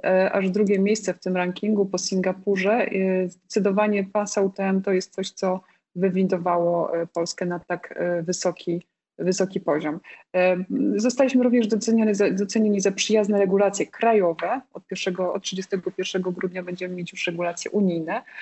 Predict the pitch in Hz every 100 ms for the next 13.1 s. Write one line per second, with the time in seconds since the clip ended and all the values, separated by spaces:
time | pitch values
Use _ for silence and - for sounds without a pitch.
0 | - - 196 269 247 - 233 240 226 -
1 | - - 208 220 202 196 196 196 208 190
2 | - 180 - 180 - 180 180 - 185 -
3 | 190 175 185 - 180 180 180 - 175 175
4 | 180 175 170 170 165 165 175 - _ -
5 | 185 165 - - - 294 277 240 247 220
6 | - - _ - 196 190 - - - 202
7 | 240 254 226 185 - 190 - 196 185 190
8 | 190 185 202 185 185 196 190 - 190 180
9 | 175 180 180 175 180 175 - 175 170 170
10 | 156 165 165 165 165 - 202 190 - 156
11 | 165 - 165 165 - 170 160 165 - _
12 | - _ - - 175 151 151 143 135 -
13 | -